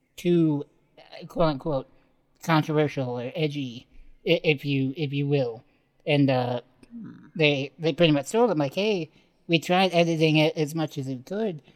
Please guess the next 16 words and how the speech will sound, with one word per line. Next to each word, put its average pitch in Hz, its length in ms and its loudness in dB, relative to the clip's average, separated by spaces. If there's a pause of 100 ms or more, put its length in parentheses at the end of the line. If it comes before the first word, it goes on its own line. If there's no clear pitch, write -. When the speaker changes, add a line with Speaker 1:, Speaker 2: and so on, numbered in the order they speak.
(300)
Speaker 1:
but 151 320 4
the 143 140 -10
set's 147 420 0
just - 320 -4 (340)
no 156 280 6
good." 151 340 6 (580)
And 156 140 2
they 151 60 2
were 143 80 2
like, 139 180 -2
and 143 360 2
he, - 220 -8 (280)
he 170 160 6
had 196 200 6
this 151 180 -2
whole, 147 360 -2